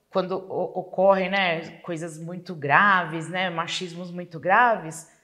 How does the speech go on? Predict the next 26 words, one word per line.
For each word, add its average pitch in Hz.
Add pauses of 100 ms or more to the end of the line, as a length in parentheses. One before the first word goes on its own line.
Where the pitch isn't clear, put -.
(320)
e 202
eu 240
fico 302
me 247
questionando, 214
eu 214
entro 220
no 220
Instagram, 202
no 208
Facebook, 208 (180)
eu -
não 440
vejo 440
os 277
nossos 240
companheiros 196
também, 208
né, 214
e 170
eu 175
digo 180
os 196
nossos 220
homens, 147 (680)
defendendo, 285